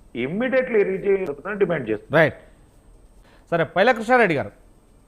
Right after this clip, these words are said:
Speaker 1: సార్.
Speaker 2: కృష్ణారెడ్డి గారు, ఇప్పుడు కాంగ్రెస్ ప్రభుత్వం మాత్రం ఒకటే మాట చెప్తుంది, ఈ డబ్బులన్నీ కూడా బాకీ ఎలా పడ్డాయి, మేము వచ్చి ఇరవై రెండు నెలలు అయినా కానీ, సరే, ఇరవై రెండు నెలల్లో ఎన్ని కోట్ల రూపాయలు బాకీ అవుతుంది, కానీ గత ప్రభుత్వం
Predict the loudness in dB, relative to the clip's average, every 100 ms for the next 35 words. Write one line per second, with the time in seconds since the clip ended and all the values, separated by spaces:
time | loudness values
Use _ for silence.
0 | -20 -20 _ _ _ -8 -8 -10 -14 -4
1 | 2 4 4 0 -4 -14 -10 -10 -4 0
2 | 2 2 2 -2 -12 _ 0 4 2 4
3 | 2 2 2 2 2 -2 0 0 0 0
4 | -4 -6 -10 -12 -16 -12 -8 -6 -6 0
5 | 2 2 2 -4 -2 -4 0 -2 -2 -16
6 | _ -2 -2 -2 -6 -8 -4 0 4 4
7 | 4 -2 2 2 2 -2 -8 -6 -8 -6
8 | -6 -2 -2 -2 -4 -2 -2 -2 -2 -4
9 | -6 -6 -4 -4 -2 -4 -4 -4 -4 0
10 | -2 -2 -6 -10 -6 -8 -4 -4 -2 -6
11 | -4 -6 -4 -6 -6 -10 -6 -6 -8 -12
12 | -20 _ -4 0 2 2 2 2 0